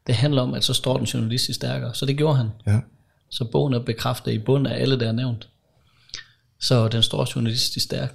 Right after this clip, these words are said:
Speaker 1: og det er derfor, jeg kan sige, og det kunne jeg så også, inden han har gjort det, der står ikke noget i den bog, der ikke er sandheden.
Speaker 2: Nej, nej.
Speaker 1: Øhm,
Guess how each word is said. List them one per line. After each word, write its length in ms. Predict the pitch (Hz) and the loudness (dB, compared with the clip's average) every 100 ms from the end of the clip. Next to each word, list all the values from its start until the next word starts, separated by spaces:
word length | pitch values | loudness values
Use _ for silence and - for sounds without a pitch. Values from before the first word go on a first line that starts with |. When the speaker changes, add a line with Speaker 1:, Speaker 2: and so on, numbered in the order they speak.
| - | -4
Speaker 1:
og 340 | 117 110 104 101 - - | -2 0 0 -4 -10 -6
det 60 | |
er 40 | 127 | -2
derfor, 240 | 117 - | 0 0
jeg 120 | 107 | -2
kan 100 | 104 | -2
sige, 300 | 110 135 143 147 | -4 -2 -4 -4
og 100 | 117 | -4
det 100 | 120 | 0
kunne 140 | 123 | 0
jeg 80 | 113 | 0
så 100 | 113 | 0
også, 140 | 110 - _ | -4 -8 _
inden 160 | 147 156 | 2 4
han 120 | 123 | 2
har 60 | 107 | 2
gjort 260 | 117 123 | -2 -6
det, 100 | - - _ _ _ _ _ | -6 -10 _ _ _ _ _
der 140 | 123 117 | -4 -4
står 200 | - 120 | 0 0
ikke 100 | 120 | 2
noget 120 | 110 | 0
i 20 | |
den 80 | 110 | 0
bog, 180 | 120 110 | 0 -2
der 60 | |
ikke 140 | 113 120 | -2 -4
er 40 | |
sandheden. 360 | - 117 120 110 | -2 -2 -2 -2
Speaker 2:
Nej, 140 | 95 95 - _ _ | -4 -4 -6 _ _
nej. 160 | - - - - _ _ - | 0 0 -4 -20 _ _ 0
Speaker 1:
Øhm, 680 | 113 107 101 95 92 95 92 | 4 4 4 2 -2 -6 -8